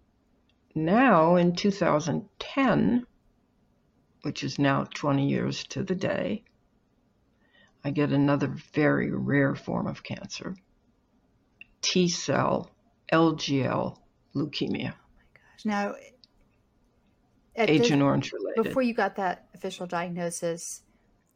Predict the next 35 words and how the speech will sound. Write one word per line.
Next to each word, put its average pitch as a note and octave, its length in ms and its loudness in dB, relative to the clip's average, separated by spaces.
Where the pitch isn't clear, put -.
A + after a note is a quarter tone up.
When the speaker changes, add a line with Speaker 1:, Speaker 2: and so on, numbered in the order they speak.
Speaker 2:
were F#3+ 120 -8
you F#3 100 -4
having F3+ 340 -2
symptoms F3+ 500 -8
again? G3 560 -6
Were D#3+ 100 -10
you E3 280 -10
feeling F#3+ 580 -8
run F3 280 -4
down, G3 680 -6
or F3 220 -4
was, D#3+ 600 -8
what F#3+ 120 -4
was G#3 120 -8
going E3 220 -6
on? E3 240 -8
Speaker 1:
No, A3+ 160 8
I G#3 120 8
went G#3+ 320 6
in, G#3+ 160 4
I G#3 120 4
went G#3 180 8
in G3+ 100 6
to F#3+ 80 4
see F#3+ 200 4
my, E3 260 2
just F3 200 -2
my F3 120 4
regular E3 300 0
G D#3+ 240 0
P D#3+ 200 0
for - 160 -4
just - 280 -4
a, D3 200 0
Speaker 2:
Okay. F#3 300 -10